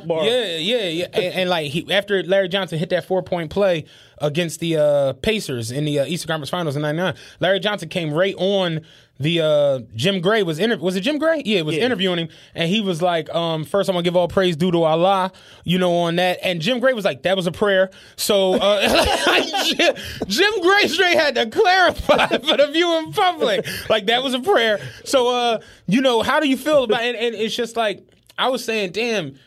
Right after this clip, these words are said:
Speaker 2: you're never gonna see that again."
Speaker 1: Yeah.
Speaker 2: And then, and it's just, it's too, like, they got Kaepernick out of there for kneeling. And I'm like, "Dog, you look at back in the day, Kareem Ab-, like, Lou Alcindor was the best basketball player on the planet.
Speaker 1: Yeah.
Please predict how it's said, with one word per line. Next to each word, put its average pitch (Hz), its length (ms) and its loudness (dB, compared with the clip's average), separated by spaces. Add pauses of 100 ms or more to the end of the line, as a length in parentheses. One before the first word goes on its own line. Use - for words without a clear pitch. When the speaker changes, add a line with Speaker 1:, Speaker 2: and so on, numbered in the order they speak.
Speaker 2:
you're 180 160 0
never 220 260 -4
gonna 190 200 -4
see 269 280 -4
that 180 180 0
again." 120 320 -8
Speaker 1:
Yeah. 113 200 0
Speaker 2:
And 175 100 -2
then, 180 100 -2
and 185 280 0 (380)
it's 196 160 -2
just, 190 280 -8
it's 180 180 -4
too, 226 220 -4
like, 180 260 -4 (220)
they 233 140 0
got 233 280 -2
Kaepernick 202 640 -4
out 160 220 -4
of 151 80 -2
there 143 240 0
for 123 260 -8
kneeling. 123 640 -4 (880)
And 196 120 0
I'm 226 120 -2
like, 208 220 0
"Dog, 233 260 2
you 294 120 2
look 330 180 -2
at 185 140 -4
back 269 240 0
in 247 40 -2
the 220 80 0
day, 262 260 0
Kareem 277 460 -2
Ab-, - 120 -8
like, 233 200 -2
Lou 302 280 2
Alcindor 254 540 -2
was 180 180 -4
the 143 100 0
best 190 400 -2
basketball 185 420 -2
player 170 260 -2
on 139 140 -4
the 113 100 -6
planet. 196 520 -4
Speaker 1:
Yeah. 156 160 -2